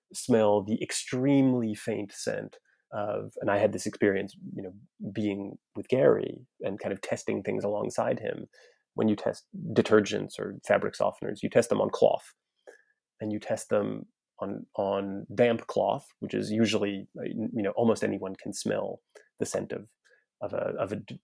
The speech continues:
detergent or a fabric softener when you, you know, think of taking clothes out of, out of your laundry machine, or,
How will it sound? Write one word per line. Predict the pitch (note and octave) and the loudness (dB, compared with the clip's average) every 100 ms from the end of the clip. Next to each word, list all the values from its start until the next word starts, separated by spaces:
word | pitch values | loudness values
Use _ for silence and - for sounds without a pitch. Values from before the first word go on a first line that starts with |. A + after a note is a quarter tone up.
| _ | _
detergent | - - A2 G2+ - | -2 4 4 2 -2
or | G2+ | -2
a | - | -2
fabric | - F#2+ G#2 | -4 -4 -4
softener | - G2 - | 0 0 0
when | G2+ F#2+ | -4 -4
you, | G2 G#2 B2+ | -6 -8 -6
you | |
know, | G2+ | -4
think | - A2 | 0 0
of | G2 - - | 0 -10 -4
taking | G#2 G2+ | -2 -2
clothes | G2 - G2+ G2 | 0 0 -2 -4
out | F#2+ | -6
of, | G2 _ | -10 _
out | - | -6
of | F#2+ G2 | -4 -2
your | F#2+ | 0
laundry | G2 G2+ G2 G2+ | 2 2 0 -2
machine, | G2+ - G2 - - _ _ | -2 -6 -6 -6 -10 _ _
or, | A2 G2 G2+ | 4 4 2